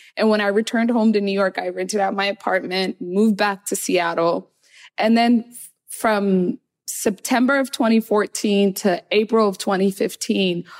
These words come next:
all I did was just make samples for people. So that, like, feedback for me was really important.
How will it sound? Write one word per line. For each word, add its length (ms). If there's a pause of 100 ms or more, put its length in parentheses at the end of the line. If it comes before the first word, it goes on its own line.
(180)
all 220
I 120
did 220
was 160
just 220
make 220
samples 540
for 180
people. 640 (140)
So 260
that, 460
like, 220
feedback 640
for 160
me 180
was 160
really 280
important. 840